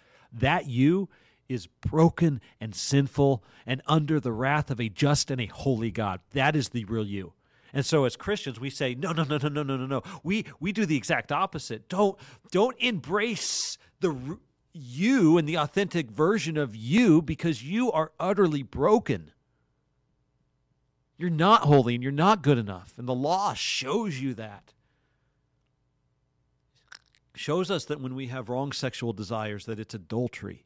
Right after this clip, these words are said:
that it goes against the created order. So God says through his holy law, "This is how I've designed the world to operate." And then what we do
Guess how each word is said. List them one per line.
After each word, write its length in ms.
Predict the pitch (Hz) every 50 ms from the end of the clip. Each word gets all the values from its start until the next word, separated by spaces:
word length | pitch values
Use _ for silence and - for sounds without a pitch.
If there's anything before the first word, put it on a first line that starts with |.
| _ _ _ _ _ _ _ _ _ _ _ _ _ _ _ _ _ _ _ _ _ _ _ _ _ _ _ _ -
that 120 | 131 135
it 60 | 131
goes 320 | 120 - 131 135 143 131 127
against 280 | 110 - 127 117 -
the 80 | - 120
created 380 | - - 113 107 104 104 98 101
order. 300 | 101 98 92 92 95 -
So 120 | - 127
God 280 | 104 131 160 190 190 -
says 320 | - 196 156 113 107 - _ _ _ _ _ _
through 160 | - 151 147
his 280 | - - 143 147 139 -
holy 460 | - - - 165 170 180 170 165 156
law, 540 | 127 123 127 135 127 110 101 107 113 117 - _ - - _ -
"This 180 | 156 170 139 -
is 100 | - 95
how 220 | 131 151 143 131
I've 160 | 139 139 127
designed 400 | 113 123 104 - 131 135 143 135
the 80 | 120 107
world 340 | 95 101 123 131 131 - -
to 140 | - 135 _ _ -
operate." 680 | - - 117 - - - 196 196 190 - - _ - _ _ _ _ _ _ _ _ _ _ _ _ _ _ _ _ _ _ _ _ _ _ _ _ _ _ _ _ _ _ _ _ _
And 80 | - 120
then 80 | 117
what 140 | 110 110 107
we 240 | 104 117 139 151 147
do 400 | 104 113 107 98 95 92 98 -